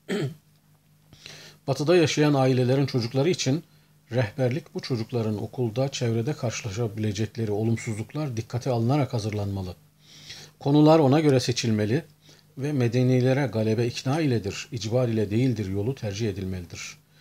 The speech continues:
İcbar, ilzam, baskı ile verilen eğitim, rehberlik kopuşlara, keskin kırılmalara neden olabiliyor. Dört, Batı'da insan hakları ve demokratik değerler,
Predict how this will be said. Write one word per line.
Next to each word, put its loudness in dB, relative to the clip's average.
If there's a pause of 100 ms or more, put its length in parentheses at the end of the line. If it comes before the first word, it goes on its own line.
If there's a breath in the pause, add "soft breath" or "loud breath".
(280 soft breath)
İcbar, 2 (300)
ilzam, 0
baskı 0
ile 2
verilen -2
eğitim, 0 (400 soft breath)
rehberlik -2
kopuşlara, -2
keskin -4
kırılmalara -2 (180)
neden -2
olabiliyor. -2 (1800 soft breath)
Dört, -2 (520 loud breath)
Batı'da 4
insan 4
hakları 2
ve 2
demokratik 0
değerler, 2